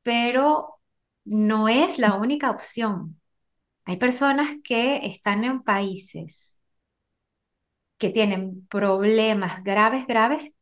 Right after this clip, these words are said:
y cuando deciden ir tras un proyecto lo logran, porque han logrado pasar esa barrera de cambiar esa creencia, y que todos lo podemos hacer, no es cuestión de suerte,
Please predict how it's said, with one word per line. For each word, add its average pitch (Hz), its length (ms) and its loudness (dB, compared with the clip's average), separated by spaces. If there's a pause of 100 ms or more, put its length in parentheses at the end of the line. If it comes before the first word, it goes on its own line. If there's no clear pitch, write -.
(1000)
y 247 140 -2
cuando 214 300 0
deciden 233 460 -4
ir 202 220 -6
tras 196 200 -8
un 190 120 -10
proyecto 233 520 -10
lo 240 140 -6
logran, 190 640 -6 (600)
porque 226 280 -2
han 226 140 2
logrado 269 460 0
pasar 226 280 -4
esa 202 240 -6
barrera 208 580 -4
de 240 140 -8
cambiar 202 500 -4
esa 233 280 -8
creencia, 185 640 -10 (840)
y 254 120 -6
que 233 100 2
todos 247 300 0
lo 302 120 2
podemos 220 280 -2
hacer, 214 340 -2
no 214 100 -2
es 208 100 -8
cuestión 254 360 -6
de 247 120 -4
suerte, 226 560 -4